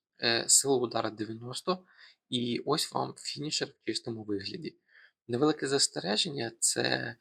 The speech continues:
рівень слабкої ноги лише високо, що для чистого центрального форварда не ахті, але скоординовані удари, я думаю, з легкістю компенсують, е, всі ці недоліки і допоможуть вам забивати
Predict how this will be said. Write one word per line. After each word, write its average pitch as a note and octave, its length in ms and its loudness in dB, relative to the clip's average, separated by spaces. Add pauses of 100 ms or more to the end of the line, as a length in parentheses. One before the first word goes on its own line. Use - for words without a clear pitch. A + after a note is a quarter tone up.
(280)
рівень C#3 280 0
слабкої A#2 600 2
ноги A#2 400 -4
лише C3 300 0
високо, C#3+ 640 2
що - 280 -2
для A2+ 280 -4
чистого A2+ 420 -2
центрального A#2 560 -4
форварда A#2 480 -4
не B2+ 140 0
ахті, - 400 -8
але A#2 200 -2
скоординовані B2+ 720 -2
удари, B2+ 420 2 (520)
я A#2 120 -2
думаю, A#2 720 -2
з A2+ 80 -4
легкістю A#2+ 460 0
компенсують, A2 920 -4
е, - 140 -8 (840)
всі - 180 -6
ці A2 260 -2
недоліки A#2 640 2
і G#2+ 300 -4
допоможуть A2 640 -10
вам A2+ 280 -2
забивати A2 920 0